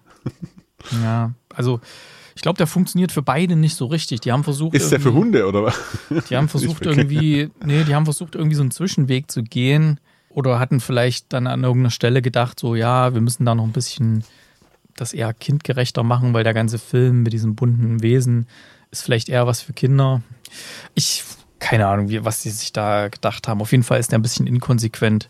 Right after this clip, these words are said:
Speaker 1: Und zum Thema inso-, inkonsequent kann ich auch einen Blick auf kinocast punkt net werfen. Obwohl, nee, das sieht dort doch relativ okay aus, würde ich sagen. Also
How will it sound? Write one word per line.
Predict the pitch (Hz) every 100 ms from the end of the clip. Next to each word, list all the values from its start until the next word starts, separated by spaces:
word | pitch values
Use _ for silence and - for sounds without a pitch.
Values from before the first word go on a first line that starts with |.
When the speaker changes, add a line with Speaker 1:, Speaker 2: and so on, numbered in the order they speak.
| - - - - - - - - - _ _ _
Speaker 1:
Und | 170 147 139 131 - - - _ -
zum | 135
Thema | 120 139 131
inso-, | 131 156 -
inkonsequent | 156 170 165 151 151 - 143 143 -
kann | 139
ich | 139
auch | 127
einen | 123
Blick | 147 147 - - -
auf | 120 -
kinocast | 147 139 127 120 -
punkt | 120 110 - -
net | 123 156 -
werfen. | 117 123 226
Obwohl, | 170 220
nee, | 214 214
das | 170
sieht | - 165
dort | 160
doch | 160 - -
relativ | 135 127 123 127 120 - - _
okay | - - - 156
aus, | 117 104 -
würde | 120
ich | 117
sagen. | - 110 123
Also | 110